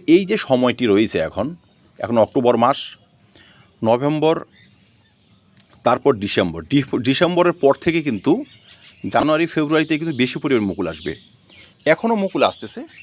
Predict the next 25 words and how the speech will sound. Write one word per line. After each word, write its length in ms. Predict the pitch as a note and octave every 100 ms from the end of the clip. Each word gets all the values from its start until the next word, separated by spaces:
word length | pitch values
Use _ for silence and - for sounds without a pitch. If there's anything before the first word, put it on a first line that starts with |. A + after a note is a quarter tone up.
| - _ - _ - _
কিন্তু 200 | _ D#3 -
এলেও 240 | C3 D#3 G#2+ E3+ A#3 _ _ _ _ _ _ _ _ - -
সামান্য 340 | - C3+ A#2+ F#2
একটু 180 | F2+ F#2
মুকুল। 300 | E2 D2 B1+ - - - - - _
তাই 200 | - A2+ G#2+ - -
বারো 240 | G2+ A2+
মাসি 320 | D#3+ D#3 - F#3+ -
আম 160 | - A#2+ B2
গাছ 160 | C#3 C3+
যদি 180 | C3 B2
আপনারা 200 | A2 A2+ G#2+
রিপোর্ট 220 | G#2+ A#2+
করেই 280 | - G#2 A#2 F2
দেন 140 | D#2 C2+ _ _ _ _
বর্ষার 440 | F2 G#2 A#2 C#3 A2+ F#2+
লাস্ট 200 | B2+ -
দিকে, 300 | G2 F#2 D#3+ C4+ - _ _ _ _ _ _
সেপ্টেম্বর 520 | - E3 - G#3 G#3+ G3+
থেকে 160 | G#3 G3
অক্টোবর 360 | D3+ - D#3+ E3
মাসেও 240 | D#3 E3+ F3+ - _ _
রিপোর্ট 280 | - A#2 G2+
করে 160 | - E2
দেবেন। 240 | C#2 C2+